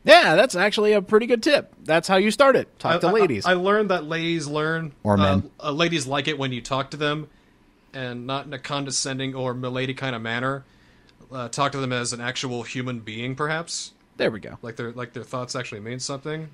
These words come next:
Speaker 2: Don't stare at her tits all the time. Maybe she might not even be the girl that she thought she was. So just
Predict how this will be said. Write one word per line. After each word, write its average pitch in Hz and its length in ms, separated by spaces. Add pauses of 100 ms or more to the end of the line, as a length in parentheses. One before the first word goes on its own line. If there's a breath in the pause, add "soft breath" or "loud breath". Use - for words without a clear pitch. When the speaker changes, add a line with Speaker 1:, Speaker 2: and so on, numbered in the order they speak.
Speaker 2:
Don't 123 160
stare 135 140
at 127 60
her 120 60
tits 147 220
all 147 100
the 143 60
time. 151 380 (480 soft breath)
Maybe 135 340
she 131 140
might 131 180
not 131 140
even 135 220
be 139 100
the 131 80
girl 135 160
that 135 120
she 139 120
thought 135 220
she 165 120
was. 185 460
So 165 440
just 208 400